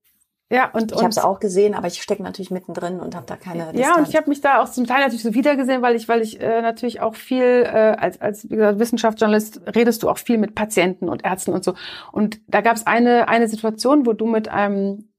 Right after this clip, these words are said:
Speaker 1: Patienten, also sagen wir es mal, mit einem Betroffenen ein Interview gemacht hast, bei dem in der Küche und, ähm,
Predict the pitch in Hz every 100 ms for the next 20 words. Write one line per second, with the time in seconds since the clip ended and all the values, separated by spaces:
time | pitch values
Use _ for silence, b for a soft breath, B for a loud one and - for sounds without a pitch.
0 | - 196 196 - 185 233 247 240 - 185
1 | 196 - - 160 175 180 180 190 185 -
2 | 185 180 - 202 208 247 240 247 B B
3 | B - 214 233 262 254 247 247 254 -
4 | 269 277 _ - 202 226 214 190 202 226
5 | 220 262 254 220 214 - - 202 202 196
6 | 196